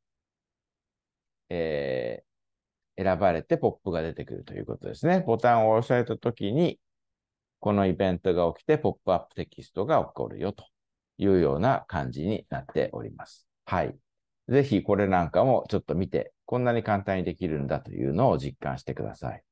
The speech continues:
それから、もう少しややこし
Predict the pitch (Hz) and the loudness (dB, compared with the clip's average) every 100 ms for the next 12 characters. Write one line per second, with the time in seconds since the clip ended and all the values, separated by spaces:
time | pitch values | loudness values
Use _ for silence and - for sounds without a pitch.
0 | _ _ _ _ _ - 151 156 170 196 | _ _ _ _ _ 0 2 4 6 6
1 | - - _ _ - 165 202 - 208 107 | 2 -6 _ _ 4 6 6 4 0 2
2 | 92 127 147 160 | 4 4 4 2